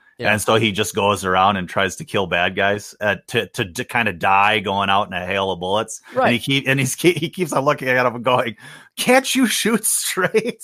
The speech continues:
Speaker 2: <laughs> You know, he's getting
Speaker 1: Does he
Speaker 2: in
Speaker 1: miss all the time or
Speaker 2: No,
Speaker 1: something?
Speaker 2: he's, he's doing good. He's fighting gangs or whatever. And the
Speaker 1: Yeah.
Speaker 2: gangs that are trying to kill him, they can't, they, they're not very good.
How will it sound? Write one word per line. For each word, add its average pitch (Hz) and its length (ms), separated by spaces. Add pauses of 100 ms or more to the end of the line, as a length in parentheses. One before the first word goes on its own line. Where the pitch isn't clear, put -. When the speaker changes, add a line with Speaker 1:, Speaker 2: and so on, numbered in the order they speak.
Speaker 2:
<laughs> - 40
You 170 160
know, 170 140
he's 160 300
getting 131 220
Speaker 1:
Does 147 140
he 123 80
Speaker 2:
in 123 100
Speaker 1:
miss - 360
all 269 140
the 370 100
time 349 340
or - 20
Speaker 2:
No, 349 40
Speaker 1:
something? 147 340
Speaker 2:
he's, 262 400
he's 196 280
doing 143 300
good. 214 260
He's 147 220
fighting 123 440
gangs 127 500
or 127 100
whatever. 120 480
And 113 180
the 107 60
Speaker 1:
Yeah. 135 100
Speaker 2:
gangs 123 420
that 110 120
are 107 260 (160)
trying 110 340
to 98 120
kill 160 320
him, 107 240
they 107 140
can't, 120 360 (200)
they, 123 100 (220)
they're 143 160
not 135 320
very 120 280
good. 107 400